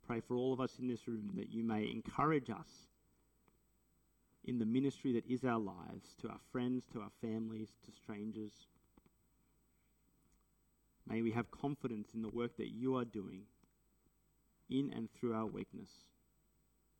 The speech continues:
May we look to the cross, the ultimate sign of human weakness, yet the ultimate power of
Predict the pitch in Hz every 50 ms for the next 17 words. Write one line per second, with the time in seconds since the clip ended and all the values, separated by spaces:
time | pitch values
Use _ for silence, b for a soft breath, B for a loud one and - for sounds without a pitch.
0 | _ _ _ _ _ 117 110 110 113 123 135 - - - 123 - - - - 117
1 | 107 - - - 117 113 123 131 - - 135 123 - - - - 113 110 110 107
2 | 98 92 - - - _ - - - - - 127 127 127 123 117 107 104 95 -
3 | - - - - - - - - _ _ _ _ _ _ _ _ _ _ _ _
4 | - _ _ - - 104 - 110 - - 113 107 - 113 110 - - - - 101
5 | 101 95 95 95 92